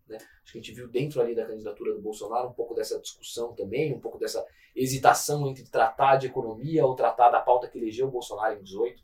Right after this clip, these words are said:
né? Porque esse mesmo eleitor que foi atingido em dois mil e dezoito pela demanda do combate à corrupção, agora em dois mil e vinte e dois tá olhando pro mundo político de outro jeito.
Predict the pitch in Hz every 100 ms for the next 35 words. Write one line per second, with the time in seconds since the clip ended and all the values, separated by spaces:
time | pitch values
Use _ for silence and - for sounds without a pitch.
0 | _ 107 - - - - 139 135 139 156
1 | 190 170 143 139 131 120 113 - - 147
2 | 156 139 - 117 107 147 143 127 113 110
3 | 113 - 104 104 101 - 110 110 107 117
4 | 113 - 104 104 101 - 98 95 - 139
5 | 147 - _ _ - _ _ _ - 127
6 | 139 143 143 143 139 143 - 147 160 156
7 | 143 185 196 - _ - 143 147 143 147
8 | - 165 175 185 143 123